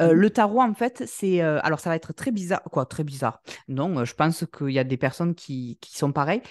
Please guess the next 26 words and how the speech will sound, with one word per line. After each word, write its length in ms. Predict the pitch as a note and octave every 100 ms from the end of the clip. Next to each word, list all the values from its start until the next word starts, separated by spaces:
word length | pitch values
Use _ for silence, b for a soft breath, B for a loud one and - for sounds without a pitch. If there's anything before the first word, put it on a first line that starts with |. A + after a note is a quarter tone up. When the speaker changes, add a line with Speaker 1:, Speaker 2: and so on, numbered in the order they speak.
| B B B
Speaker 1:
Le 180 | F#3+ B3+
tarot, 600 | B3+ C4+ G#3+ B3+ F4+ - G3+
euh, 280 | G3+ F#3 -
je 180 | F3+ F3
l'utilise 480 | A#3+ A#3 B3+ A#3+ A3+ -
pas 120 | D4+
spécialement 600 | D#4 - A#3+ A#3+ A3 A#3+ B3+
pour 220 | - G3+
moi. 320 | F#3+ D3+ D3+ _ _
Le 180 | F#3 G#3
tarot, 540 | G#3+ G#3 G3 A#3 C4+ -
euh, 140 | F#3
c'est, 240 | F3 - F#3+
dans 220 | F3 F3+
ma 120 | G#3
pratique, 560 | - G#3 - G3 G#3 B3
c'est 200 | - F#3
beaucoup 560 | D#3 G#3 A3+ - G#3+ G#3+
pour 180 | - G3
les 180 | F3+ D3+
autres. 320 | C#3 - - _ B B B -
Speaker 2:
Mhm. 80 |
Speaker 1:
Euh, 460 | D#3+ D#3 D3+ D3+ D3
pour 260 | C#3+ G3+ G#3
les 220 | G3 F3
autres 420 | G3 - A#3+ A#3